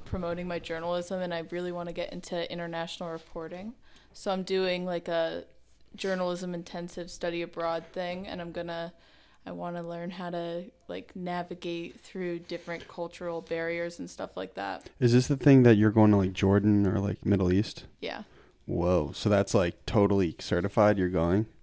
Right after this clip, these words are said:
Speaker 1: Yeah.
Speaker 2: Even with, like, all the stuff <laughs> going on?
Speaker 1: We'll see. <laughs>
Speaker 2: Ha-, have, has the school brought that up at all?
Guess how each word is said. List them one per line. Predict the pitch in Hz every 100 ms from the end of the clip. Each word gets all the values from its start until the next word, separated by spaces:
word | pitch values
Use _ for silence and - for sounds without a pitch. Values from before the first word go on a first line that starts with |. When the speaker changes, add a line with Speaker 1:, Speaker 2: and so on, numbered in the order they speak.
| _
Speaker 1:
Yeah. | 196 202 208 - _ _ - _ _ -
Speaker 2:
Even | 107 101 104
with, | 101
like, | 95
all | 87 87
the |
stuff | - 90 -
<laughs> | 131
going | 127
on? | 131 151 151 - - - - - - - - - - - -
Speaker 1:
We'll | 254 320
see. | - 277 302
<laughs> | -
Speaker 2:
Ha-, | - - 285 - 123 123
have, | 131 123 117
has | 127
the | 123
school | - - 143
brought | 131 120
that | 120 95
up | 85
at | 117
all? | 123 131